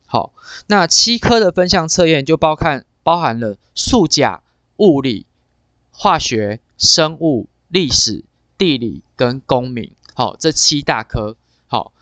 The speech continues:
所以从原本的十科变成了七科，这也就是我们俗称的分科测验 Y 的部分。好，大家不要被这些，呃，英文字母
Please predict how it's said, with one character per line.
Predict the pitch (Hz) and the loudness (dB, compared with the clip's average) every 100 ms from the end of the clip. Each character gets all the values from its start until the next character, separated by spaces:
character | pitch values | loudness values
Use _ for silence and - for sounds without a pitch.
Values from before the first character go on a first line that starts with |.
| _ | _
所 | - 240 | -2 0
以 | 220 | 0
从 | - 143 147 | 0 -4 0
原 | 151 170 | 2 2
本 | 208 135 117 | 2 0 0
的 | 120 113 | 0 0
十 | 110 - 117 117 | 2 0 0 -2
科 | - 143 131 | -2 0 -2
变 | 127 185 131 | -2 -4 -2
成 | - 107 | -2 -4
了 | 104 | -6
七 | 104 - - 113 | -2 0 0 -2
科， | 110 - 104 110 _ - | -4 -2 0 -2 _ -4
这 | 254 | 0
也 | 202 | 0
就 | 120 151 | -2 -4
是 | - | 0
我 | 123 | 0
们 | 101 110 | -2 -4
俗 | - 113 | 0 0
称 | - 120 131 | 0 -2 -2
的 | 101 | -4
分 | - 139 | -2 -4
科 | 143 147 | 0 0
测 | 135 147 123 | 0 0 2
验 | 127 110 98 _ | 2 0 -4 _
Y | 131 127 135 135 135 | 0 4 4 2 -2
的 | 107 | -8
部 | 113 107 | -8 -12
分。 | - 107 - _ - | -8 -8 -8 _ -6
好， | 110 107 - - - - | -2 -2 -8 -20 -20 -4
大 | 233 | -2
家 | 240 | 0
不 | 180 | 0
要 | 180 | -2
被 | 185 180 | -2 -2
这 | 165 | -2
些， | 165 170 160 160 - _ - | 0 2 2 0 -8 _ -4
呃， | 123 113 110 - | -2 0 -2 -2
英 | 165 175 | -4 0
文 | 127 | -2
字 | 135 151 | -2 -4
母 | 113 101 90 | -2 -4 -8